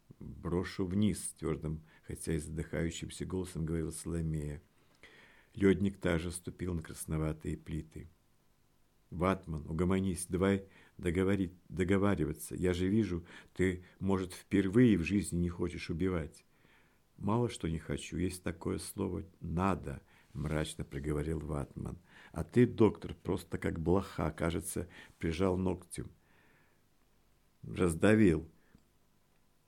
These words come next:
На тебе. Дальше прыгает. Без Ромфея я отсюда не выйду, и вы не выйдете». «Послушай, ну представь, что будет, если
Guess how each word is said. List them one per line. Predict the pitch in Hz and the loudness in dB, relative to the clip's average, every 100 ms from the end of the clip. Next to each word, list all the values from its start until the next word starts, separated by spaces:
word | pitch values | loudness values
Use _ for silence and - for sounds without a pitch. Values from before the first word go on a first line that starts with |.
| _ _ _ | _ _ _
На | 85 | -4
тебе. | 90 - 92 90 80 65 _ _ _ _ _ _ - | -4 0 2 4 0 -2 _ _ _ _ _ _ -12
Дальше | - 107 87 - - | 4 6 6 0 -8
прыгает. | - 78 - 65 62 - _ _ _ | -4 -4 -4 -8 -12 -16 _ _ _
Без | 85 80 | -6 0
Ромфея | 87 80 - 101 107 101 - _ _ | 0 0 0 2 4 4 0 _ _
я | - 78 92 90 | -4 -2 -2 -6
отсюда | - 82 - 95 80 | -12 -12 -8 -6 -2
не | 85 85 | 0 0
выйду, | 85 82 - 85 - _ _ | 0 -4 -6 -14 -16 _ _
и | 107 | 2
вы | 101 90 87 - | 4 2 0 -2
не | 87 82 | 0 2
выйдете». | 80 76 76 - 73 76 - - _ _ _ _ _ _ _ - - - - - - - - _ _ _ _ | 2 0 -2 -6 -14 -14 -20 -20 _ _ _ _ _ _ _ -20 -20 -20 -20 -20 -20 -20 -20 _ _ _ _
«Послушай, | 95 85 110 101 - 80 80 - | 0 2 4 4 4 -2 -2 2
ну | 95 | 2
представь, | 87 92 90 - 110 104 | 4 2 2 4 4 2
что | - 87 | 0 0
будет, | 80 95 92 92 | 4 4 4 2
если | 90 80 - 87 | 2 0 -2 -6